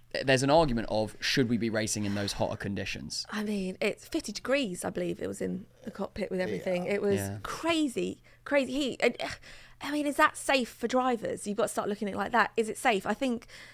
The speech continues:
Speaker 2: it was Lance Stroll that said he felt faint
Speaker 1: Yeah,
Speaker 2: in
Speaker 1: he
Speaker 2: there.
Speaker 1: felt like he was passing
Speaker 2: So
Speaker 1: out.
Speaker 2: what would
Speaker 3: The problem is drivers will never, you, we're wired. We will never,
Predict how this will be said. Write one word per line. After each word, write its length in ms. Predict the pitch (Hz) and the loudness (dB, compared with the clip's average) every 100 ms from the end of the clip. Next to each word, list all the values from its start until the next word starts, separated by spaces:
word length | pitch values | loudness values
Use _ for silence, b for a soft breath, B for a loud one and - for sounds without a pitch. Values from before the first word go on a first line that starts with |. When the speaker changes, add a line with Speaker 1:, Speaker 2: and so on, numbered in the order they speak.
| B - | B 4
Speaker 2:
it 100 | 226 | 8
was 240 | 233 226 | 8 8
Lance 280 | 240 240 226 | 4 4 2
Stroll 240 | - 269 | 2 2
that 100 | 220 | 2
said 160 | - 208 | -2 -2
he 80 | 208 | -2
felt 380 | - 208 196 - b b b - | 4 6 6 0 b b b -18
faint 680 | - 285 330 214 - - - - | 0 4 4 2 -4 -10 -10 0
Speaker 1:
Yeah, 140 | 110 | 4
Speaker 2:
in 40 | 107 | 6
Speaker 1:
he 60 | 196 | 6
Speaker 2:
there. 200 | 175 175 117 | 4 0 0
Speaker 1:
felt 140 | 120 | 0
like 140 | 110 113 | 0 -2
he 80 | |
was 100 | 110 95 | -6 -2
passing 360 | 110 101 101 | 0 0 2
Speaker 2:
So 80 | 330 | 0
Speaker 1:
out. 220 | 107 254 | 0 0
Speaker 2:
what 120 | 381 415 | 2 4
would 100 | - | 4
Speaker 3:
The 60 | |
problem 260 | 117 151 139 | 2 0 0
is 80 | 110 | 0
drivers 460 | 123 123 120 110 - - | 6 6 6 0 -6 -6
will 120 | 107 | -4
never, 300 | 107 107 101 | 0 0 0
you, 280 | 101 101 110 101 101 | -4 -8 -8 -8 -2
we're 180 | 110 101 | 0 0
wired. 560 | 101 104 104 90 87 | -2 0 0 0 -4
We 120 | 101 | -6
will 160 | 95 95 | -4 -2
never, 360 | 101 101 - | 0 0 0